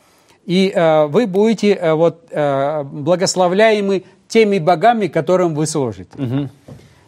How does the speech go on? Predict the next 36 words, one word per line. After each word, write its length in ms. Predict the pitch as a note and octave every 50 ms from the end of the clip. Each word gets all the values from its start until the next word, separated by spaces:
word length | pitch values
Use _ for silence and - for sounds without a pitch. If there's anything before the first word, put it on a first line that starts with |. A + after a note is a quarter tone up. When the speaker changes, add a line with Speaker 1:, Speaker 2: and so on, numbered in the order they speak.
| - _ _ _ _ _ -
Speaker 1:
Мамона 460 | - D3+ F3+ F#3+ G3+ A3 G3+ E3+ D#3
будет 300 | C#3+ C3 C3+ B2+ B2 G#2+
вам, 300 | B2+ B2 A2+ A2 G#2+ A#2 C3
а, 200 | C3+ - C#3 C#3+
обеспечивать. 720 | - C#3 C3 C#3+ C#3 - - D3 C3+ A2+ - - G#2 F#2+ _ _ - - - - -
Но 200 | - D#3 F#3+ A3
как 260 | A3 - C4 A#3+ - -
только 320 | - C4 C4 G#3+ - B3+
вы 120 | A#3+ B3
развернетесь, 880 | A#3 A#3+ A3 G#3 A3+ A#3+ B3 B3+ D4 D#4 D#4 D4+ - C#3+ B2 - - _ _ _ _ _ _ _ _ _ _ _ _ _ -
милость 400 | D3 F#3+ G#3+ G3+ F#3 E3+ D#3 D3
Божия, 340 | D3 D#3+ F3 D#3 B2+ D3 D#3+
она 140 | E3 E3
настолько 380 | E3+ E3+ D#3+ - A#3 G#3+ - F3
велика, 340 | D#3+ D3+ C#3+ C#3 B2+ - D3
Он 100 | D3+ D3
вас 140 | D3 D3 C#3+
всегда 380 | - - - F3 D3+ D3+ C#3+ B2+
примет. 360 | - A#2 G#2+ F#2 E2+ E2+ E2+ _ _ _ _ _ _ _ _ _ _ _ -
Вы 100 | B2+ C3
только 300 | C3 G#3+ G#3+ G#3+ G3+ F#3
к 140 | D#3 _ -
Нему 240 | E3 F3 F#3 F#3+ F#3
обращайте 480 | F3 D#3+ F3 F3 - F#3 F3+ D#3+ E3
взор, 260 | D3+ D3+ F#3 G3+ G3+ - -
Господь 280 | C#3 - - E3+ E3+
вас 140 | D3+ D3 B2
принимает. 420 | - C#3 C3+ C3+ C3 A#2 G#2+ G2+ - _ _ _ _ -
И 100 | - C#3
в 40 | C#3+
данном 280 | D3+ A3+ B3+ C4 B3+ G#3+
случае 380 | - A#3 A#3+ A#3+ - - G3+
то 100 | D#3+ A3
же 100 | G3+ G3+
самое 360 | G3+ - A3+ A3 G3+ F3+ E3+
получается. 680 | D#3+ - E3+ D#3+ E3+ D#3+ - F3 D3+ C3+ C3 - - B2